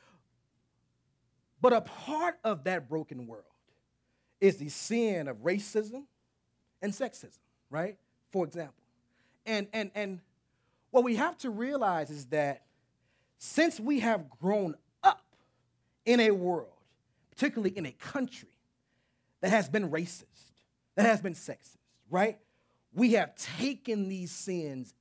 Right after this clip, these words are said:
in, just like we've taken in the sins of pride, of lust, of selfishness. But see, it's, it's, it's,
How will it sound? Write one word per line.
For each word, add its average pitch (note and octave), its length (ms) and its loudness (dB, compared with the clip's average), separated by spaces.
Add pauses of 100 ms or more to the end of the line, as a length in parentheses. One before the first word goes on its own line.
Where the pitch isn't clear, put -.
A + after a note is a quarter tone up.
in, F#3 500 -4 (300)
just C#4 340 4
like C4 180 0
we've A#3 160 -2
taken A#3 340 -2
in G#3 120 -2
the G#3 80 0
sins F#3+ 240 -6
of B2 120 -14
pride, F#3+ 560 0 (480)
of A2 160 -12
lust, A#2 560 -8 (420)
of C#3 120 -12
selfishness. G3+ 920 -4 (200)
But B3 120 8
see, C4 280 2 (260)
it's, - 240 0
it's, C#4+ 240 -4
it's, - 240 -2